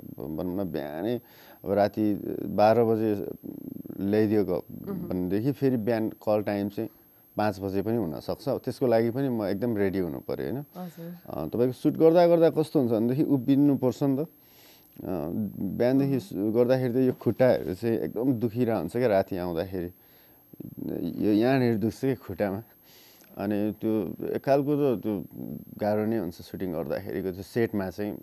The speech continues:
Speaker 2: हजुर।
Speaker 1: उम्।
Speaker 2: अनि त्यो पेन पनि फिल पनि गर्न पाइँदैन,
Speaker 1: अँ,
Speaker 2: but
Speaker 1: त्यो पनि,
Speaker 2: भोलिपल्ट
Speaker 1: अँ, त्यो,
Speaker 2: भइहाल्छ।
Speaker 1: त्यो पनि त्यसले, त्यो, त्यो भयो भनेर त बस्नु पाएन, किनभने सबैजनाको त्यस्तै छ।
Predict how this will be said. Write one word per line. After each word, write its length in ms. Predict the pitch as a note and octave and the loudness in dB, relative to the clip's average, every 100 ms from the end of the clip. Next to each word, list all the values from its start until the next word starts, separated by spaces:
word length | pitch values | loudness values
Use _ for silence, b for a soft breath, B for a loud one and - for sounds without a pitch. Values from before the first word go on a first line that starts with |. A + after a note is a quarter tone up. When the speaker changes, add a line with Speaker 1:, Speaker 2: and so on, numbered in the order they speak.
| - | -12
Speaker 2:
हजुर। 440 | F#3+ - F3 E3 E3 | -12 -12 -14 -14 -10
Speaker 1:
उम्। 80 | |
Speaker 2:
अनि 120 | F#3 G#3+ | -8 -6
त्यो 100 | A#3 | -6
पेन 340 | C#4+ C#4+ C#4 C#4 | -2 -2 -2 -4
पनि 240 | D4 D#4 | -4 -4
फिल 520 | - _ - C4 B3+ | -6 _ -10 -6 -4
पनि 200 | A3+ B3+ | -4 -4
गर्न 300 | A#3+ G#3+ F#3 | -4 -4 -4
पाइँदैन, 420 | F3+ F#3 E3 E3+ F3+ | -6 -6 -6 -6 -8
Speaker 1:
अँ, 100 | G3 | -2
Speaker 2:
but 300 | A2+ A2 - | 0 2 8
Speaker 1:
त्यो 120 | F3 | 8
पनि, 100 | G3 | 10
Speaker 2:
भोलिपल्ट 300 | F3+ B2+ A2+ | 8 6 4
Speaker 1:
अँ, 60 | |
त्यो, 100 | E3+ | 4
Speaker 2:
भइहाल्छ। 240 | D#3 D#3 - | 4 2 2
Speaker 1:
त्यो 100 | D3+ | 4
पनि 280 | D3+ D#3+ C#3 | 6 6 4
त्यसले, 400 | - D3+ D3 D3+ | 6 6 8 6
त्यो, 320 | - - D3+ C3 _ _ - | 2 4 4 4 _ _ 6
त्यो 140 | D#3+ | 8
भयो 340 | C3 G#2 A#2 B2+ | 10 10 10 10
भनेर 300 | F#2 G2+ A2+ | 6 4 4
त 20 | |
बस्नु 400 | D#3+ B2+ B2+ A#2 | 6 6 2 2
पाएन, 180 | A2+ A2 | 2 2
किनभने 360 | B2+ A#2+ A2 | 2 2 0
सबैजनाको 640 | C#3+ C#3+ C3 D3 A#2+ G#2 | -2 -2 4 4 6 2
त्यस्तै 340 | A2 A2+ - | 0 -4 0
छ। 100 | C3+ | 0